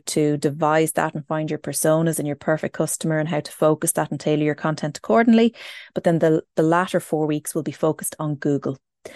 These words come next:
So they will be focused on from everything from analytics to AdWords and, uh, S E O. So if you're interested, you can register your interest. You can pop me an email,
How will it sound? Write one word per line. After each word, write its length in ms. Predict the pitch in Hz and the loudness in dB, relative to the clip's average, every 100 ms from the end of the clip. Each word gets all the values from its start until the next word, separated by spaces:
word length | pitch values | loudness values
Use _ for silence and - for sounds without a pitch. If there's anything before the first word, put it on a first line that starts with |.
| - - | -20 -10
So 220 | - 165 | -2 0
they 240 | 165 165 | 4 4
will 80 | 160 | 4
be 100 | 160 | 0
focused 480 | - 156 - 160 - | 0 0 0 -4 -4
on 520 | 160 151 151 147 143 - - | -4 -2 -2 -2 -4 -8 -8
from 240 | - 156 | -4 -2
everything 360 | 170 165 165 160 | -2 -2 -2 -4
from 280 | 175 151 - - | -4 -6 -4 0
analytics 640 | 202 175 165 165 156 - | 4 4 4 2 -4 -4
to 120 | - - | -6 -2
AdWords 640 | 147 - 147 143 139 - - | -2 0 2 2 0 -4 -4
and, 380 | 147 143 139 - _ _ - | -6 -4 -6 -8 _ _ -6
uh, 320 | 139 131 127 - | -4 -2 -4 -4
S 220 | - - | -4 -2
E 100 | 139 | 0
O. 160 | - - _ - - - | 0 -2 _ -20 -14 -2
So 340 | - 180 - _ _ _ _ _ _ _ _ _ _ - | 2 2 0 _ _ _ _ _ _ _ _ _ _ 0
if 140 | 233 | 4
you're 100 | 220 | 6
interested, 680 | 254 - 170 - 208 - - - | 6 6 2 0 -2 -4 -12 -4
you 200 | 175 170 | 2 2
can 500 | 170 - 175 165 160 165 | 0 -2 0 2 0 2
register 480 | 170 220 240 - | 2 2 2 0
your 180 | 175 147 | 2 2
interest. 460 | 143 139 151 165 170 | 0 0 0 0 -4
You 60 | |
can 120 | - 160 | -6 -4
pop 240 | - - | -2 0
me 100 | 160 | -2
an 60 | 151 | 0
email, 380 | 147 151 196 | 0 0 0